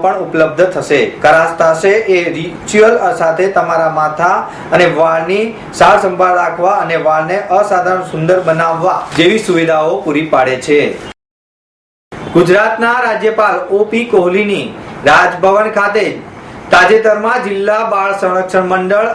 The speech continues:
અમદાવાદના બાળકોએ શુભેચ્છા મુલાકાત લીધી હતી. રાજ્યપાલે આ સમયે જણાવ્યું કે બાળ સંરક્ષણ ગૃહના બાળકોની સાર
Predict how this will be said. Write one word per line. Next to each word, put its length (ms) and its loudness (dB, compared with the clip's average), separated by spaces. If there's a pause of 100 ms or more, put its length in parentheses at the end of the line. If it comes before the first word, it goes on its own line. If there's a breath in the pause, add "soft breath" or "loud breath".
(120)
અમદાવાદના 600 0 (120)
બાળકોએ 420 0 (140)
શુભેચ્છા 500 2
મુલાકાત 560 -2
લીધી 260 -2
હતી. 280 0 (580 loud breath)
રાજ્યપાલે 680 2
આ 180 -2
સમયે 320 -2
જણાવ્યું 500 -2
કે 120 4 (180)
બાળ 320 0 (160)
સંરક્ષણ 600 2
ગૃહના 340 0
બાળકોની 560 -2
સાર 180 2